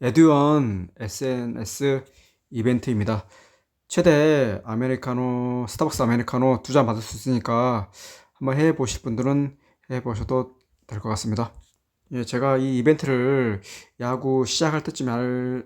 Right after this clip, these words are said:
알았는데, 예, 야구를 보느라고 못했는데 방금 야구가 끝났거든요. 같이 한번 해보도록 하겠습니다. 일단 이벤트는 페이스북 그리고 유튜브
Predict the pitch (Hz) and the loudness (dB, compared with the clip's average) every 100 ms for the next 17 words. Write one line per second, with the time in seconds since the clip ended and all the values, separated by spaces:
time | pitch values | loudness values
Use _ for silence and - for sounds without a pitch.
0 | _ _ - 131 120 113 135 120 - _ | _ _ -6 -2 0 2 2 2 -4 _
1 | 113 107 120 131 123 117 117 113 117 123 | -6 -2 0 0 -2 -2 0 0 0 -2
2 | - - - - _ - 107 120 113 117 | -4 -18 -20 -20 _ -10 -4 -2 0 -2
3 | 113 113 113 117 120 117 139 151 127 123 | -2 -2 0 0 -2 -6 -4 -4 -6 -6
4 | 135 - - - _ - 135 147 131 131 | -6 -8 -20 -20 _ -12 -2 0 4 4
5 | 143 131 127 131 127 110 110 107 120 123 | 4 0 -4 -6 -8 -8 -8 -10 -10 -12
6 | _ _ _ - _ _ _ _ _ 143 | _ _ _ -20 _ _ _ _ _ -2
7 | 131 131 180 190 156 160 170 147 104 92 | 2 4 4 4 4 6 6 4 0 -4
8 | - _ _ _ _ - 208 - 170 139 | -10 _ _ _ _ -2 0 0 0 0
9 | 101 - _ _ _ _ - 123 113 113 | -2 -6 _ _ _ _ -10 -6 -6 -4
10 | - 170 156 147 156 123 98 95 | 2 6 6 6 4 2 -2 -6